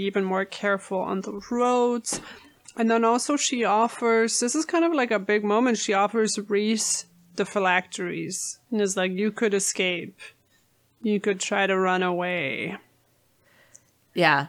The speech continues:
Speaker 2: and they do establish that Evangeline is very uncomfortable with the phylacteries. Like, she does not like the idea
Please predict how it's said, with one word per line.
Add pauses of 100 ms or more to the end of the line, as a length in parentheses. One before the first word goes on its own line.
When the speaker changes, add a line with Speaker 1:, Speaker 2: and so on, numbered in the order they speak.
(160)
Speaker 2:
and (160)
they
do
establish
that
Evangeline
is
very
uncomfortable
with
the
phylacteries.
Like,
she
does
not
like
the
idea